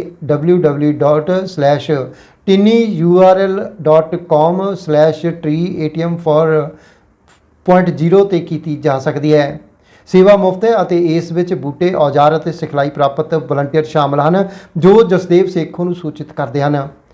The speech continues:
ਪਰ ਅਸੀਂ ਸਾਈਟ ਦੀ ਚੋਣ ਬਾਰੇ ਬਹੁਤ ਖਾਸ ਧਿਆਨ ਰੱਖਾਂਗੇ। ਸਾਈਟ ਤੇ ਵਾਰਡ, ਪਾਣੀ ਦੀ ਸਪਲਾਈ ਅਤੇ ਇੱਕ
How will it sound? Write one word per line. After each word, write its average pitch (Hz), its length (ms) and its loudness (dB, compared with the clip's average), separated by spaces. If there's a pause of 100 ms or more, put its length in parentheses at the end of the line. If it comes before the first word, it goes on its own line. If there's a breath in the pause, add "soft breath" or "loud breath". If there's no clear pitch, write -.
(220 soft breath)
ਪਰ 185 200 6
ਅਸੀਂ 185 180 0
ਸਾਈਟ 180 300 0
ਦੀ 175 140 -6
ਚੋਣ 151 280 -6
ਬਾਰੇ 156 260 0
ਬਹੁਤ 151 340 -4
ਖਾਸ 147 340 0
ਧਿਆਨ 156 200 -2
ਰੱਖਾਂਗੇ। 156 400 -4
ਸਾਈਟ 143 380 -2
ਤੇ 147 160 -4
ਵਾਰਡ, 139 440 4 (480 loud breath)
ਪਾਣੀ 185 280 4
ਦੀ 226 140 0
ਸਪਲਾਈ 175 480 2
ਅਤੇ 202 140 -4 (140)
ਇੱਕ 170 180 -4